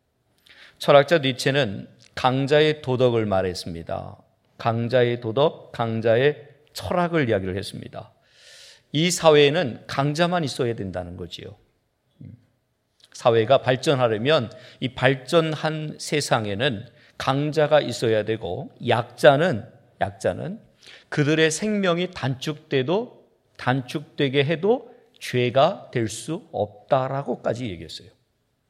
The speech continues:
강자의 이론, 강자의 철학을 이야기했습니다.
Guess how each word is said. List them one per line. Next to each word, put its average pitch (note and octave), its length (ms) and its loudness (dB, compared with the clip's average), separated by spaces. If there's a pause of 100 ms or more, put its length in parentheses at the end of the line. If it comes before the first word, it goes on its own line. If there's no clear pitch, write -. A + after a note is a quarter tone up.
(800)
강자의 B2+ 640 2
이론, A2+ 440 -4
강자의 A#2+ 840 0
철학을 F#3 680 -4
이야기했습니다. G2 800 -10